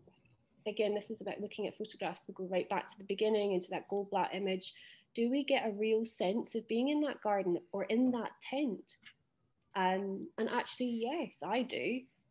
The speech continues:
And I'm doing that all the time, as many people are, with all imagery, but finding, again, connections and something to build a relationship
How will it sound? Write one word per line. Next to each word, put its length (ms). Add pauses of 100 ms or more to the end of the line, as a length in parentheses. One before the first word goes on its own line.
(460)
And 120
I'm 200
doing 260
that 140
all 240
the 100
time, 400
as 140
many 200
people 380
are, 340 (500)
with 140
all 640 (180)
imagery, 680 (500)
but 220
finding, 420
again, 440
connections 920
and 120
something 340
to 100
build 240
a 60
relationship 680